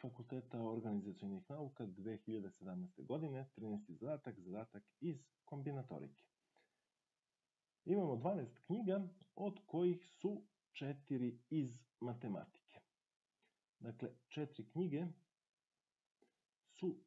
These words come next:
iz matematike. Njih ima četiri. I ostalih knjiga ili drugih knjiga ima osam. Dakle,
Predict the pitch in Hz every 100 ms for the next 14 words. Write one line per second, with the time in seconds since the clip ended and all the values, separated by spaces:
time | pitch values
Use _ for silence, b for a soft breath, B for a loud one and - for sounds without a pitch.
0 | - 143 107 101 - - 110 101 110 92
1 | 85 - 120 208 208 - - _ _ _
2 | _ _ _ _ _ _ _ _ _ _
3 | _ _ _ _ _ _ _ _ _ _
4 | _ _ _ _ _ _ _ _ _ _
5 | _ _ _ _ _ _ _ 190 208 -
6 | 170 - - 143 180 180 170 135 B B
7 | B _ 208 226 - - 110 196 208 -
8 | 131 117 - 147 208 156 170 160 - _
9 | _ _ _ _ _ _ _ _ _ _
10 | _ 101 104 104 185 160 113 - 147 170
11 | 139 156 - _ _ _ _ _ - 147
12 | 139 127 127 - _ - 113 - - -
13 | - - _ - 104 -